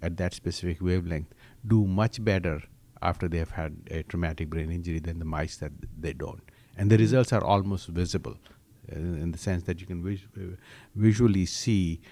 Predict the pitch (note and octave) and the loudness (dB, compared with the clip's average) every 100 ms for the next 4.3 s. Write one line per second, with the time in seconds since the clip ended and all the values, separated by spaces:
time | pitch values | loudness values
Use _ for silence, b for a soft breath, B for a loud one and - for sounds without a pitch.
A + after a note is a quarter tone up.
0 | B B - E2+ D2+ F2+ F2+ F2+ F2+ F2 | B B -4 -4 -2 -2 0 0 0 -2
1 | D#2 E2+ D2+ - A#2 F#2+ E2+ D#2+ E2+ E2 | -2 -2 -2 0 0 2 -2 -2 -4 -6
2 | - E2 F#2+ F2+ E2 D#2 D#2 D2+ - E2 | -6 -6 -4 -4 -4 -6 -6 -6 -6 -6
3 | D2+ D2 D#2+ E2+ F2 F2 D#2+ E2+ D#3 D3 | -6 -8 -8 -8 -6 -4 -2 -2 -2 -4
4 | D2 D2 - | -6 -8 -12